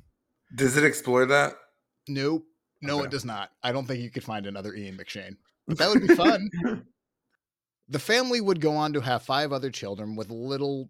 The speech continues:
Speaker 2: living documentation. His father had multiple jobs, including as a farmer and a sheriff, but leaves both to become a grocer and a butcher.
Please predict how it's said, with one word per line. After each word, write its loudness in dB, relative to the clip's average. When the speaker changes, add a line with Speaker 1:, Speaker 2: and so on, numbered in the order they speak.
Speaker 2:
living -6
documentation. -10
His -4
father 0
had -6
multiple -8
jobs, -6
including -10
as -12
a -14
farmer -6
and -10
a -10
sheriff, -6
but -10
leaves -8
both -6
to -12
become -12
a -10
grocer -14
and -16
a -14
butcher. -12